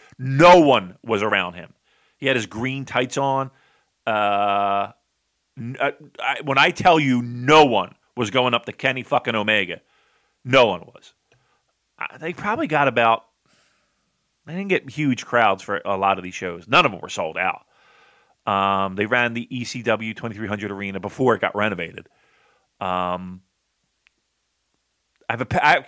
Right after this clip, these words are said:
actually, I, I have a picture on my mantle, my de-, on my, my bed. I don't even have a picture of my wife next to me. I have a picture of me, <laughs> Liger, and Tiger Mask in the <laughs> ring, sitting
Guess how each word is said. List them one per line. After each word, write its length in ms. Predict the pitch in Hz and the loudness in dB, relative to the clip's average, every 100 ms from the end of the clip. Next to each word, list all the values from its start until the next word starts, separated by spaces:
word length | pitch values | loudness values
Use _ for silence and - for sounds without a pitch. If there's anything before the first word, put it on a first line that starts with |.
| - | -8
actually, 340 | - 165 120 | -6 -4 -2
I, 140 | 107 - | 0 2
I 140 | 135 127 | 2 4
have 100 | 135 | 2
a 60 | |
picture 600 | - - 226 - 107 123 - | 0 -6 -6 -8 -8 -8 -6
on 480 | 127 113 110 107 104 | -2 0 -2 -4 -8
my 240 | 107 101 104 | -6 -4 -4
mantle, 840 | 95 110 151 180 - 98 92 - _ _ _ _ _ _ _ _ _ _ _ _ | -8 -4 -2 -2 -4 -4 -4 -8 _ _ _ _ _ _ _ _ _ _ _ _
my 100 | 98 | -12
de-, 320 | 90 147 - | -2 -2 -2
on 80 | 110 | -4
my, 180 | 107 95 - | -4 -6 -10
my 140 | 98 | -12
bed. 420 | 85 156 175 - _ _ _ _ _ | 0 4 4 2 _ _ _ _ _
I 60 | |
don't 80 | 160 | -6
even 120 | 208 | 0
have 100 | 156 | 0
a 40 | 104 | 0
picture 220 | 185 139 | -4 -2
of 80 | 113 | -2
my 100 | 104 | -2
wife 360 | 101 160 160 | 4 4 4
next 180 | 110 - | -6 -8
to 80 | 98 | -14
me. 140 | - _ _ _ _ - | -18 _ _ _ _ -6
I 40 | |
have 80 | 143 | -4
a 40 | |
picture 240 | 143 156 139 | -4 -2 -2
of 120 | 110 | -2
me, 500 | 123 147 190 277 - _ _ | 2 2 2 -2 -4 _ _
<laughs> 200 | - _ | -20 _
Liger, 560 | 123 151 156 185 190 - | 2 2 2 0 -2 0
and 220 | 127 113 | -2 -2
Tiger 400 | - 139 165 131 | 4 4 6 2
Mask 460 | 92 - 110 - 135 | -4 -10 -18 -12 -8
in 140 | 123 | -4
the 80 | 120 | -4
<laughs> 0 | |
ring, 300 | 104 - - _ - _ _ _ - _ - _ _ | -6 -10 -16 _ -20 _ _ _ -20 _ -20 _ _
sitting 320 | - - - | -20 -18 -18